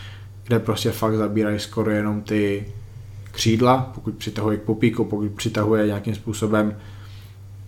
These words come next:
osmdesát, sedmdesát pět stupňů nahoru, tak tam pracují solidní rombický svaly, spodní trapez, fixátory lopatek, což jakože já přímo nechci, já vždycky chci u lidí, ať mají úplně co nejbrutálnější křídla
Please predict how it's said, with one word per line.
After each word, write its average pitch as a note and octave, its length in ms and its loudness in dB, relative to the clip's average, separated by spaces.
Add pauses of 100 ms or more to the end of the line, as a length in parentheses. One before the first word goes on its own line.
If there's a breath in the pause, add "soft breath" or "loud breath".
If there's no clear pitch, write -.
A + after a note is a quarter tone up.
(240)
osmdesát, G#2+ 840 0
sedmdesát G#2+ 600 0
pět G#2+ 100 4
stupňů A2+ 360 0
nahoru, A2 460 4
tak G#2 180 -4 (320)
tam G#2+ 220 0
pracují G#2 420 0
solidní G#2+ 420 2
rombický G#2+ 500 2
svaly, A2+ 400 4 (800 loud breath)
spodní A2+ 420 4
trapez, G#2+ 760 0 (120)
fixátory G#2+ 560 -2
lopatek, G#2+ 680 0 (260)
což - 300 -4
jakože A2+ 340 4
já G#2 340 4 (100)
přímo A#2+ 260 4
nechci, G#2+ 280 2
já A2 80 6
vždycky A2 260 2
chci A#2 180 -2
u G#2+ 80 -2
lidí, G#2+ 220 4
ať G#2 100 0
mají A2 160 0
úplně G#2+ 240 0
co G#2+ 120 -2
nejbrutálnější A2 680 0
křídla A2+ 440 4